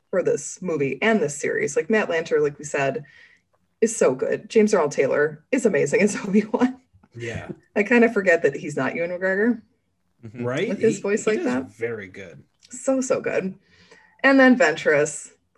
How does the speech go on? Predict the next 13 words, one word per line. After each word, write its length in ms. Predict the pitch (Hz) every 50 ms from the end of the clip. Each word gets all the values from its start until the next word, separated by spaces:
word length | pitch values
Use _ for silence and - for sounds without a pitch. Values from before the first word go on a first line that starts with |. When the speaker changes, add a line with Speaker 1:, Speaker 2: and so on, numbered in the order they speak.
| _ -
Speaker 1:
We 220 | 214 254 262 262 262
just 200 | 262 262 240 -
have 160 | 240 208 196 190
to 60 | 180
keep 220 | - 190 165 -
shouting 300 | - - - - - 92
out 160 | 110 - -
Ventress 400 | - - 135 - - 143 165 -
because 200 | - 190 - -
she 300 | - - - 190 165 156
is 240 | 151 151 156 151 - -
a 120 | 175 180
queen. 520 | 175 - - - - - 160 185 196 -